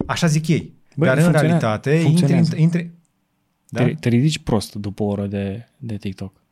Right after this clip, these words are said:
Speaker 1: Nu, nu, nu te ridici
Speaker 2: Îți e
Speaker 1: prost.
Speaker 2: un pic rușine de
Speaker 1: Ești,
Speaker 2: tine?
Speaker 1: ești într-un loop, intri într-un
Speaker 2: Da.
Speaker 1: loop, nu, chestia nu e relaxare.
Speaker 2: Dar nu, nu, nu, nu, n-am
Speaker 1: E
Speaker 2: zis că e relaxare.
Speaker 1: distragere.
Speaker 2: Exact.
Speaker 1: Nu, nu,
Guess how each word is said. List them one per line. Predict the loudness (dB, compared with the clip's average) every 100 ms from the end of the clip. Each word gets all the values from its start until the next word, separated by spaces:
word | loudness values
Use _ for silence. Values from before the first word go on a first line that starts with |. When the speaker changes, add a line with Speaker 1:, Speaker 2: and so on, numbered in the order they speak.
| _ _
Speaker 1:
Nu, | 0 2 2
nu, | 2
nu | 0
te | -2 -4
ridici | -6 -6 -4
Speaker 2:
Îți |
e |
Speaker 1:
prost. | -2 0
Speaker 2:
un | 0
pic | 0
rușine | 0 0 0 0
de | 0
Speaker 1:
Ești, | 0 0
Speaker 2:
tine? | 0
Speaker 1:
ești | 0 0 0
într-un | 2 0 0
loop, | 0 -2 -4
intri | -6 -2
într-un | 0 2
Speaker 2:
Da. | 2
Speaker 1:
loop, | 0
nu, | -2 -4 -6 -12 -20 _
chestia | -6 -2 0
nu | 2
e |
relaxare. | 2 0 -2 -4 -6 -6 -12 _ _ _
Speaker 2:
Dar | 2
nu, | 4 6
nu, | 4 2
nu, | 0 2
nu, | 2 4 2 -2 -4 -6 -2
n-am | 2 4
Speaker 1:
E |
Speaker 2:
zis | 2
că | 2
e | 2
relaxare. | 2 2 2
Speaker 1:
distragere. | 0 -4 -6 -10 -6
Speaker 2:
Exact. | -2 0 0 -4 _ _ _ -6
Speaker 1:
Nu, | -2
nu, | 0